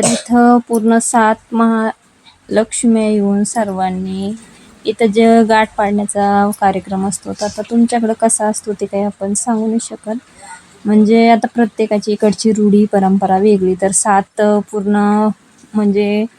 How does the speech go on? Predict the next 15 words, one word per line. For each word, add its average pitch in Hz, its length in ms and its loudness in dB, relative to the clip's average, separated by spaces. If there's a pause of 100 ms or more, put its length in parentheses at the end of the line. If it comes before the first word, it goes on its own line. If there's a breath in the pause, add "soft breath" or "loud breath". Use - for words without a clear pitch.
(360 soft breath)
फुलाची 208 380 0
झाडं 196 540 0 (100)
किंवा, 196 460 2 (840 loud breath)
अ, 208 220 0
दुर्वा 202 580 2
हे 202 180 -2
पूर्ण 226 460 -2
असे 226 360 -4
एक, 208 160 -8
एक, 208 180 -6
एक, 208 160 -6
एक 202 80 -6 (120)
पानाचे 196 400 -2
त्याचे 202 280 -8
सात 196 360 -2